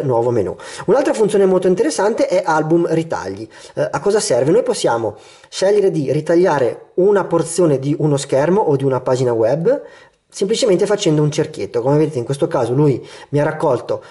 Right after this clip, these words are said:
eh, l'icona della musica, poi verrà salvato in un album di ritagli, ma la cosa interessante è che, eh, verrà salvato anche ad esempio un video di YouTube. Eh, se noi abbiamo un video, eh, facciamo il cerchietto, viene salvato il video con il link, quindi sarà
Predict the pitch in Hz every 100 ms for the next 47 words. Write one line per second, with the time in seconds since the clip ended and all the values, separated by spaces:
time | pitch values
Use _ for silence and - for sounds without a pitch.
0 | - 123 123 139 143 147 131 175 240 160
1 | 160 190 226 - - - 294 185 165 165
2 | - 220 190 175 180 185 175 185 165 131
3 | 131 123 123 151 208 165 143 180 240 262
4 | - - - - 208 220 247 180 180 175
5 | 233 277 185 202 233 - 160 151 151 135
6 | 135 131 127 185 165 147 220 190 190 196
7 | 170 185 202 208 185 151 156 151 160 151
8 | 175 147 147 147 120 117 120 - - -
9 | - 127 127 123 123 120 117 - 165 175
10 | 147 135 - 147 143 160 170 247 - 107
11 | 85 - - 120 135 113 123 196 190 185
12 | 196 165 165 165 156 131 165 175 214 254
13 | 160 156 196 165 190 180 - 240 240 -
14 | 147 123